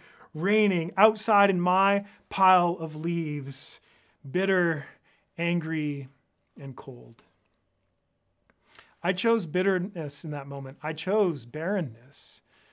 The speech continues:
in that moment because my trust had momentarily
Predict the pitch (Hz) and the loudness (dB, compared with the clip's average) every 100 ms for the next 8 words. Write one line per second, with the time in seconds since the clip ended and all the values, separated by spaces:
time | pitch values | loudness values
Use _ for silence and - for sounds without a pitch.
0 | _ _ - 151 143 143 131 127 120 139 | _ _ -10 -8 -8 -8 -14 -14 -16 -20
1 | 139 - - _ _ _ - 147 160 147 | -20 -20 -20 _ _ _ -16 -10 -8 -8
2 | 139 - - 160 - - - _ _ _ | -10 -8 -4 -4 -6 -16 -20 _ _ _
3 | _ - 139 151 156 151 160 147 143 135 | _ -12 -6 -4 -4 -6 -4 -4 -4 -6
4 | 131 127 | -10 -12